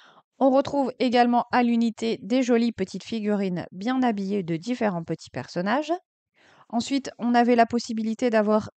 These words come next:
un lit qui, normalement, est un trio de lits qui est blanc avec des petits escaliers, qui est quand même le cadeau le, franchement, le moins intéressant à avoir. Et ensuite, nous avons également, euh, des pochettes surprises. Mais là, par contre, c'est une pochette surprise qui existait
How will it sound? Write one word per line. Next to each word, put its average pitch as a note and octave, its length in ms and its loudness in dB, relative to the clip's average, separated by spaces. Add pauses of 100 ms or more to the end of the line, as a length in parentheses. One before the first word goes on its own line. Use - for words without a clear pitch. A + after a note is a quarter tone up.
(120)
un B3+ 160 2
lit B3 240 2
qui, G3+ 180 -6
normalement, G3+ 640 0
est F#3+ 160 -8
un F#3 100 -6
trio F#3 500 -6
de F3 140 -6
lits F#3 220 -4
qui - 220 -10
est E3+ 40 -4
blanc F3 380 -4
avec E3+ 240 -10
des D#3+ 120 -10
petits E3+ 280 -16
escaliers, E3+ 460 -8 (920)
qui A3+ 100 -6
est G3 40 -2
quand G3+ 140 4
même F#3+ 160 2
le F3+ 80 0
cadeau F3+ 280 0
le, E3+ 220 0
franchement, F#3+ 420 -6
le F3 100 -4
moins F3+ 240 -4
intéressant E3+ 520 -8 (160)
à G#3 120 2
avoir. F#3 260 -2 (1000)
Et C4 180 0
ensuite, B3 500 -2 (160)
nous B3 240 0
avons A3+ 300 0 (140)
également, A3 600 0 (640)
euh, F#3+ 320 6
des A#3 200 2
pochettes A3+ 480 0
surprises. B3 560 -2
Mais A3+ 180 0
là, B3 160 6
par A3 140 -2
contre, B3+ 180 -4
c'est G#3 160 -10
une G#3+ 120 -4
pochette A3+ 260 -4
surprise A#3+ 340 -6
qui - 200 -10
existait G3 500 -6